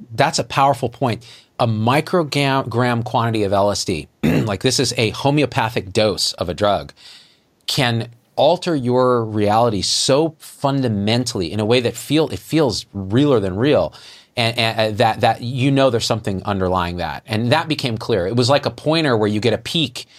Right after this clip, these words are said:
behind the veil of reality and go, "Oh, that's there." And it never leaves you. It's kind of like it, it generates a kind of a faith. But it was the same with me. I was like, "This is not a thing for me."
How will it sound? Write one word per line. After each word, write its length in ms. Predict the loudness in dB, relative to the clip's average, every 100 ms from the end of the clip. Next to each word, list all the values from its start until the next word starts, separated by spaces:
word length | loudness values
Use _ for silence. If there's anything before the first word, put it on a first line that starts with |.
| -20 _ -2
behind 400 | 0 2 2 2
the 60 |
veil 340 | 2 2 4 2
of 140 | 2
reality 440 | 2 4 2 2
and 120 | -2 -4
go, 180 | -8 -4
"Oh, 260 | 0 2 2
that's 340 | 2 0 0
there." 400 | 0 0 -4 -10 -4
And 300 | -2 -2 -2
it 80 | 0
never 320 | 2 2 2
leaves 300 | 0 0 0
you. 100 | -2
It's 100 | -2
kind 200 | -4 0
of 60 | 0
like 160 | 0
it, 200 | -4 -4
it 120 | -4
generates 400 | -2 0 0 0
a 60 | -2
kind 200 | -4 -4
of 80 | -6
a 60 |
faith. 640 | -10 -2 0 0 -4 -18 -2
But 100 | 0
it 60 | 2
was 80 |
the 80 | 0
same 240 | 2 0 0
with 140 | 0
me. 120 | 0
I 60 | 2
was 100 | 2
like, 200 | -2 0
"This 160 | -2
is 100 | 0
not 160 | 0 0
a 60 | 0
thing 240 | -4 -6
for 140 | -8
me." 200 | -10 -10